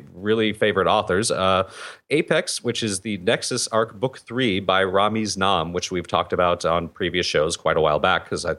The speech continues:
think it was probably almost a year ago since I read the second one. The third book is finally out. Can't wait to read that, downloaded. And, of course, all-time favorite of, I think,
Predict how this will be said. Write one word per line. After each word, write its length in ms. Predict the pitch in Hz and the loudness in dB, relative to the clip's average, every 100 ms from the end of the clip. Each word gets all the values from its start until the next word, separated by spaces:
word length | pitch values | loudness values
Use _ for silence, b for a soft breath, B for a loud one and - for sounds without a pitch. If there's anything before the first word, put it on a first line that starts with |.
| - | -8
think 180 | 85 82 | -14 -8
it 80 | 73 | -8
was 200 | 80 - _ _ - | -8 -10 _ _ -2
probably 500 | 98 131 78 82 78 | 0 0 -2 -2 -2
almost 300 | 80 80 78 | -2 -4 -6
a 40 | |
year 300 | 78 101 92 | -4 0 0
ago 240 | 76 78 | 2 0
since 260 | 80 - 76 | 0 -4 -2
I 60 | 78 | -2
read 200 | 76 73 | -2 -2
the 60 | |
second 320 | - 120 - | -2 0 -2
one. 180 | 85 90 - B B | -2 -4 -6 B B
The 100 | 123 | -6
third 260 | - 214 214 | 0 0 2
book 160 | 151 143 | 0 -2
is 80 | |
finally 380 | - 117 113 101 | -2 0 2 2
out. 280 | 90 90 - _ | 2 2 -4 _
Can't 200 | - 131 | -2 0
wait 160 | 127 110 | 0 0
to 60 | 95 | 0
read 200 | 92 87 | -2 2
that, 260 | 87 - - | 0 0 -4
downloaded. 480 | 90 87 87 87 85 B B B | -2 0 0 -2 -4 B B B
And, 300 | 135 147 151 | 2 2 2
of 100 | 131 | 0
course, 400 | 117 113 107 - - | 2 2 0 -4 -2
all-time 480 | 101 98 98 101 | 0 2 0 0
favorite 340 | 90 95 90 92 | 0 0 2 0
of, 240 | 90 85 | 2 2
I 80 | 90 | 0
think, 240 | - 90 | -2 -6